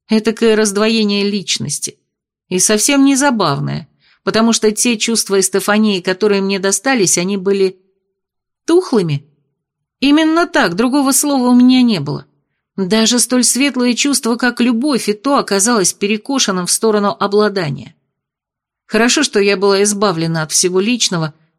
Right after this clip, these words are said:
когда попала в ее тело. Разговоры надо мной не то чтобы прекратились, но переместились в коридор. Я перестала прислушиваться и открыла глаза.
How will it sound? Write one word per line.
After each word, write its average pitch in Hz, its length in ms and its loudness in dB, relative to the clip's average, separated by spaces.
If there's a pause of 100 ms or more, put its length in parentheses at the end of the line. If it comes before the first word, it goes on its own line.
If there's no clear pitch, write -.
когда 208 300 0
попала 202 500 0
в 170 60 -6
ее 180 320 -2
тело. 143 400 -4 (1160)
Разговоры 254 600 2
надо 262 240 2
мной 269 240 4
не 247 120 4
то 247 160 -2
чтобы 214 320 -2
прекратились, 220 920 -2
но 208 180 0
переместились 220 720 -2
в - 60 -16
коридор. 196 500 -4 (720)
Я 220 260 0
перестала 214 480 -2
прислушиваться 190 800 -4
и 165 40 0
открыла 196 400 0
глаза. 175 500 -4